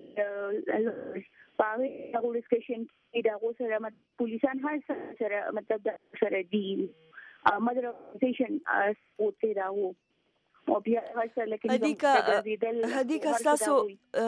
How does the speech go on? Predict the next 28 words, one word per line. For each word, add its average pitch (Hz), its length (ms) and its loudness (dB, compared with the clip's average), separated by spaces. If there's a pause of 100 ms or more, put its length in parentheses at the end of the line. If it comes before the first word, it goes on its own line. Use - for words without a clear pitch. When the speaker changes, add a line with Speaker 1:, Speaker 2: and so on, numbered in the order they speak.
Speaker 2:
هدیکا 254 300 -2
ستاسو 285 380 -2
غږ، 254 280 2
اه، 240 220 6
موږ 240 160 -2
ته 240 140 -6
صحیح، 247 540 -6
اه، 208 220 -2
نه 262 160 -4
راځي. 233 360 -2
که 233 60 -8
تاسو، 247 360 -4 (320)
اه، 202 500 -2
چې - 400 -12
چرته 262 280 -2
ولاړ 262 380 2
یې، 294 160 -2
که 247 120 -6
هغه 214 360 0 (120)
اړخ 233 220 -4
مو 226 60 -4
خپل 233 240 -8
بدل 226 300 -6
کړو، 226 160 -6
نو 202 80 -8
کیدای 196 300 -12
شي - 160 -14
چې - 140 -18